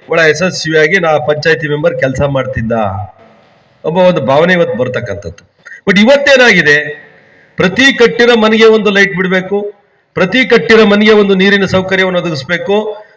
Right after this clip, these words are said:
ಪ್ರತಿ ಕಟ್ಟಿರೋ ಮನೆಗೆ ಒಂದು ಚರಂಡಿಯನ್ನು ಒದಗಿಸ್ಬೇಕು. ಈ ರೀತಿ ಎಲ್ಲ ನೀಡ್ಸ್ಗಳ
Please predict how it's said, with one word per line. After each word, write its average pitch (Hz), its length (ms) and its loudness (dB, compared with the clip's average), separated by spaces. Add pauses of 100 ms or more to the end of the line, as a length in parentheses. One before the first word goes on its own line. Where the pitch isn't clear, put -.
ಪ್ರತಿ 185 360 0
ಕಟ್ಟಿರೋ 233 400 2
ಮನೆಗೆ 220 280 2
ಒಂದು 220 200 4
ಚರಂಡಿಯನ್ನು 202 540 2
ಒದಗಿಸ್ಬೇಕು. 180 720 -4 (320)
ಈ 185 100 2
ರೀತಿ 220 180 0 (160)
ಎಲ್ಲ 254 320 2
ನೀಡ್ಸ್ಗಳ 190 600 0